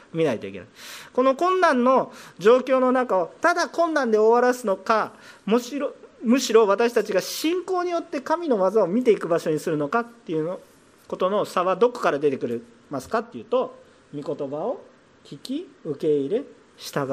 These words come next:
うかどうかにかかっていると思います。私たちはコロナで礼拝堂に集うことができないから、「はい、何もしません」じゃなくて、だから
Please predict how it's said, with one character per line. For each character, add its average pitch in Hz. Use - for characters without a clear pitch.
う 120
か 123
ど 113
う 113
か 117
に 156
か -
か 214
っ 202
て -
い 90
る 120
と -
思 95
い 78
ま 73
す。 -
私 123
た 120
ち 131
は 143
コ -
ロ 139
ナ 123
で 170
礼 139
拝 143
堂 135
に 135
集 -
う 165
こ 131
と 127
が 120
で 127
き 143
な 135
い 113
か 113
ら、 104
「は 240
い、 214
何 117
も 160
し -
ま 151
せ 170
ん」 131
じ 120
ゃ -
な 143
く -
て、 185
だ 175
か 160
ら 165